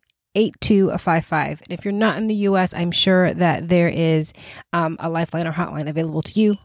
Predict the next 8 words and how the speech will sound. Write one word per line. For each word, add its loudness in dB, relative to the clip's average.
Please 2
take 0
advantage 0
of 4
those. 0
The 2
second 2
thing 2